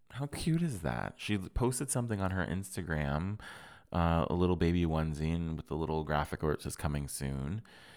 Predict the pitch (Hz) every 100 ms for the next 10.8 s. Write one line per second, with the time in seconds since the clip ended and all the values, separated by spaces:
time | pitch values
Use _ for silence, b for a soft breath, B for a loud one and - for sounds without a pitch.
0 | B B 87 82 80 76 76 78 78 78
1 | - 90 80 - 87 - 85 87 90 127
2 | - 151 151 156 160 170 - - 165 151
3 | 147 135 - 85 104 98 - - 123 123
4 | 120 113 117 - - - 123 - 156 156
5 | 170 196 185 170 170 151 151 147 147 147
6 | 196 170 - - - - 110 110 - 131
7 | 131 127 135 135 135 135 - B B B
8 | B - 123 127 127 - 123 147 190 156
9 | 165 - 107 113 110 120 117 117 110 104
10 | 95 - 113 110 - 110 110 113